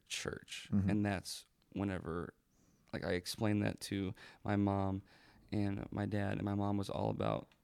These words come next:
Speaker 1: like, completely agree with me that the other churches, we didn't really feel welcome, we didn't feel a part of
Speaker 2: Mm-hmm.
Speaker 1: it. We felt like the outcast. And so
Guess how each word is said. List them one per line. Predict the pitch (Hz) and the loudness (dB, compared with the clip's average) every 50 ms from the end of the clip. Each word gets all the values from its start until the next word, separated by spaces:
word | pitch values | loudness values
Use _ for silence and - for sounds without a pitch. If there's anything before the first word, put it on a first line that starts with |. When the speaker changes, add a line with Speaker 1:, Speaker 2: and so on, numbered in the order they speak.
| _ _ _ _ - - - - _ _ _ _ _ _ _ _ _ _ | _ _ _ _ -20 -20 -20 -20 _ _ _ _ _ _ _ _ _ _
Speaker 1:
like, | - - - - - - | -6 -4 -4 -4 -6 -8
completely | - 107 117 95 67 87 | -2 0 0 2 2 2
agree | 95 107 104 | 2 2 2
with | 101 98 104 | 2 2 0
me | 101 | 0
that | 98 98 - - | 0 0 0 -2
the | - 104 101 | 0 0 0
other | 101 98 98 | 0 0 -2
churches, | - - 104 - - - | -2 -4 -6 -6 -4 -4
we | 107 101 | -4 -2
didn't | - 71 | -2 -2
really | 95 95 | -4 -6
feel | - - - 98 95 92 80 - - | -6 -6 -4 -4 -2 -2 -4 -6 -6
welcome, | - 69 69 - - - - | -6 -6 -6 -6 -4 -4 -4
we | 98 | -4
didn't | 80 - - - | -4 -6 -8 -8
feel | - 90 | -6 -6
a | 95 | -6
part | - - - - - 92 92 | -6 -8 -4 0 2 2 4
of | 92 | 2
Speaker 2:
Mm-hmm. | 87 85 | 2 0
Speaker 1:
it. | - - - - - - - - - - _ - | -2 -6 -12 -20 -20 -20 -20 -20 -20 -20 _ -12
We | 98 | -10
felt | 101 - - 98 - | -6 -4 -4 -2 -2
like | 65 - - | -4 -8 -6
the | - 50 | -6 -4
outcast. | 55 60 62 - - - - - - - - - - - - - - - - - _ - | -4 -4 -6 -8 -10 -10 -8 -8 -8 -8 -10 -12 -14 -16 -20 -20 -20 -20 -20 -20 _ -6
And | - 104 | -6 -4
so | - - 104 98 95 95 90 - - | -2 -2 -2 0 0 -2 -4 -4 -6